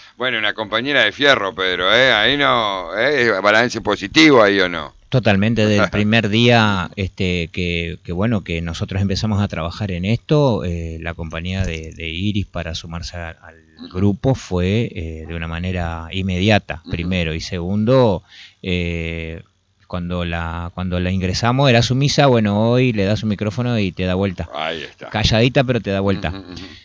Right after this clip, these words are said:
Speaker 2: Nosotros
Speaker 1: Bueno, tiró unas puntas ahí, ¿eh? Y
Speaker 2: Sí,
Speaker 1: bien tirada, ¿eh?
Speaker 2: tal cual.
Speaker 1: Ujú.
Speaker 2: Bueno, nosotros en materia de balance, este año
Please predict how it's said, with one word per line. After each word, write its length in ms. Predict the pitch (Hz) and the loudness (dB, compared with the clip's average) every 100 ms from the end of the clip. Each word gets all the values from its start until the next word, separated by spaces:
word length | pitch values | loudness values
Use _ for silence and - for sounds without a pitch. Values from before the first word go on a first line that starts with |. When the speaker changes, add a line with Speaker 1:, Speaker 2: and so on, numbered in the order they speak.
| _ | _
Speaker 2:
Nosotros 340 | 143 143 208 123 | -2 4 6 8
Speaker 1:
Bueno, 160 | 120 | 8
tiró 220 | 107 113 143 | 6 8 10
unas 220 | 156 120 | 8 4
puntas 480 | 151 160 131 104 90 | 2 0 0 -4 -4
ahí, 220 | 87 85 | -2 0
¿eh? 220 | 104 120 | 4 4
Y 40 | |
Speaker 2:
Sí, 80 | 117 | 4
Speaker 1:
bien 240 | 117 143 127 | 4 4 2
tirada, 540 | 123 113 90 69 71 | 2 4 4 2 -2
¿eh? 40 | 85 | -2
Speaker 2:
tal 160 | 107 | -2
cual. 180 | 85 76 | -4 -6
Speaker 1:
Ujú. 60 | 98 | -2
Speaker 2:
Bueno, 220 | 131 139 | 0 0
nosotros 440 | 139 175 196 190 | 0 0 4 6
en 100 | 185 | 6
materia 380 | 156 143 180 180 | 4 2 4 6
de 120 | 160 | 6
balance, 640 | 131 127 160 190 - 170 147 190 | 6 4 4 4 4 2 4 4
este 320 | 196 - 143 | 4 2 2
año 440 | 156 175 180 170 | 4 4 4 2